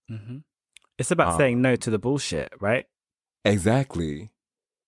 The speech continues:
Speaker 2: And then, of course, the more, you know, y-, you avoid the bullshit. And so then you start realizing and start seeing that other things,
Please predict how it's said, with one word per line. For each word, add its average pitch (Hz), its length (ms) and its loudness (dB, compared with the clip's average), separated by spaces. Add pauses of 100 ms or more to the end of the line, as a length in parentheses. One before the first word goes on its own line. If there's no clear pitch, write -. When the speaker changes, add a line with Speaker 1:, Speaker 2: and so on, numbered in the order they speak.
(160)
Speaker 2:
And 104 180 4
then, 104 100 4
of 104 100 2
course, 120 280 2
the 98 80 2
more, 101 200 2
you 101 120 -2
know, 80 180 -6 (320)
y-, 65 360 -20 (520)
you 90 320 -2
avoid 107 360 4
the 92 60 2
bullshit. 85 500 0
And 85 140 -6
so 92 140 0
then 90 180 0
you 90 80 -2
start 82 300 0
realizing 92 500 0
and 76 80 -6
start 85 220 0
seeing 95 240 0
that 82 200 -2
other 92 280 2
things, 78 680 -4